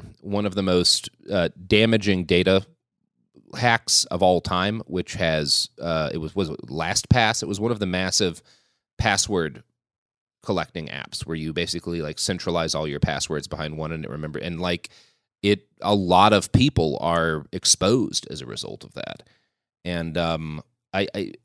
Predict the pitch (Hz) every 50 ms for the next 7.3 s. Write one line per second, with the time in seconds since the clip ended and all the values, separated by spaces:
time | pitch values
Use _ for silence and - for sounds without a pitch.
0 | _ - 110 107 104 123 120 - - - 127 123 120 107 - - 117 117 - 101
1 | 90 52 - - - - 113 107 98 92 - 104 104 113 80 101 101 73 113 104
2 | 107 - 117 107 - 104 - - _ _ _ _ - - - - - - 73 _
3 | _ _ _ _ _ _ _ _ 123 110 110 131 123 - - - - 143 123 110
4 | 98 90 85 - - 127 120 - - 110 95 95 95 101 101 - - 101 82 -
5 | - 98 92 87 78 80 - 69 82 80 76 76 - - - _ _ _ _ _
6 | _ _ - - 104 107 101 95 85 - _ 95 104 101 98 95 90 87 85 -
7 | - _ _ - 104 90